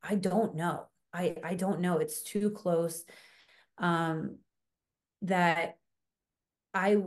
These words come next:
was actually in pure shock when I heard my name. Like, the first announced, like, Kel, and I could hear that it was gonna be me. I was just also so nervous and emotional. And, but again, like, I think the best word to describe is just,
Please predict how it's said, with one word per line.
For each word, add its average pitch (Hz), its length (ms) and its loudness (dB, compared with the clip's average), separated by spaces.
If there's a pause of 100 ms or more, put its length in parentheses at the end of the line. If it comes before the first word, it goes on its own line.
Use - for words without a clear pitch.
was 190 540 0 (100)
actually 165 800 0
in 170 160 -2
pure 160 320 -2
shock 147 580 -4
when 160 140 -4
I 151 60 -6
heard 156 300 -2
my 156 100 -2
name. 156 260 -4
Like, 156 340 -6
the 185 200 0
first 180 420 0
announced, 170 680 0
like, 156 300 -2 (160)
Kel, 180 640 2
and 175 160 2
I 170 200 4
could 185 240 -6
hear 175 600 4
that 175 140 2
it 151 60 0
was 175 120 -2
gonna 175 240 -2
be 165 180 0
me. 170 500 -2 (400)
I 175 100 2
was 175 160 0
just - 500 -4 (300)
also 190 360 2
so 175 220 0
nervous 160 460 2
and 156 180 -6
emotional. 160 720 -2
And, 160 320 -8 (260)
but 185 120 2
again, 170 340 2
like, 165 220 -4 (200)
I 170 60 -6
think 175 160 0
the 170 180 -4 (180)
best 151 280 -6
word 175 100 -2
to 151 80 -2
describe 156 300 -2
is 156 80 -2
just, 160 240 -6